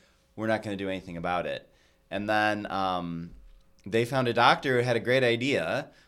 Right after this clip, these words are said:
like, "Hey, let's just infuse saline solution because, you know, the baby's kidneys are producing the amniotic fluid. Without the kidneys, there's no amniotic, uh, fluid, and until the baby's born, you know, the,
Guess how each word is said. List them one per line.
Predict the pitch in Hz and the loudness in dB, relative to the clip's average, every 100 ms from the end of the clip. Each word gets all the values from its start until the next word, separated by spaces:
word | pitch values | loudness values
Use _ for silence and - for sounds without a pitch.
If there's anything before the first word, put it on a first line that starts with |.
| - | -6
like, | 120 | -6
"Hey, | - 170 107 73 - _ - | 0 0 0 -2 -16 _ -2
let's | 110 123 | -2 0
just | - 143 127 | -2 -4 -4
infuse | 123 - 131 135 135 135 131 - - _ | -8 -4 -2 0 0 -2 -4 -6 -10 _
saline | - - 139 165 151 135 | -10 -2 0 2 2 0
solution | 127 123 113 110 - 120 123 170 - _ _ _ _ | -2 -4 -2 -2 -4 -4 -4 -6 -12 _ _ _ _
because, | - 120 117 107 | -8 -2 -2 0
you | |
know, | 117 | 0
the | 110 | 0
baby's | 98 117 123 117 117 | 2 2 2 -2 -4
kidneys | - 147 127 107 107 110 | -4 -4 -2 -2 -4 -4
are | 98 | -6
producing | 98 - 104 131 135 123 107 | -6 -8 -4 -2 -2 -2 -2
the | 95 | 0
amniotic | 107 110 107 101 87 - | 0 0 -2 -2 -4 -6
fluid. | - 151 104 87 101 113 - - - | -10 -2 0 0 -4 -14 -20 -20 -20
Without | - 98 120 113 117 | -14 -6 2 2 2
the | |
kidneys, | 127 135 127 110 104 98 | -4 -4 -2 -2 -4 -6
there's | 92 | -8
no | 104 | -6
amniotic, | 104 107 110 104 95 95 90 - - - | -2 -2 -2 -2 0 0 -2 -8 -14 -10
uh, | 87 87 82 | -6 -4 -4
fluid, | - - 139 113 92 95 | -6 -6 0 4 2 2
and | - 95 95 92 | -4 -4 -2 -4
until | 90 - | -8 -6
the | 113 | -4
baby's | 113 107 98 - | -2 -2 -4 -6
born, | - 185 135 92 90 117 139 - - _ _ _ | -4 0 0 0 -4 -8 -12 -20 -20 _ _ _
you | - 101 | -10 -4
know, | 92 90 76 80 | -2 -4 -6 -6
the, | 101 98 | 0 0